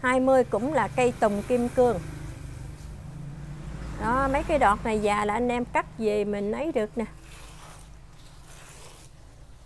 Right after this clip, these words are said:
Dạ chiều cây này, dạ chiều cao của nó là sáu mươi lăm. Cái tán của nó là bốn mươi.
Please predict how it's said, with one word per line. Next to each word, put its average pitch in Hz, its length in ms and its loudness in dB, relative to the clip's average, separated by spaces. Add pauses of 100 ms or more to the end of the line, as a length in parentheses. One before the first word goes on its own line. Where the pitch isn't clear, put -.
(1120)
Dạ 226 180 2 (120)
chiều 240 320 2 (840)
cây 240 200 2
này, 220 180 2 (760)
dạ 226 100 2 (120)
chiều 262 180 4
cao 294 400 4
của 311 180 -2
nó 330 260 -2
là 233 340 2 (760)
sáu 320 280 4
mươi 294 260 6
lăm. 277 200 8 (1700)
Cái 285 100 -4
tán 330 300 2
của 294 140 -2
nó 311 220 2
là 240 200 4
bốn 294 480 2
mươi. 262 220 6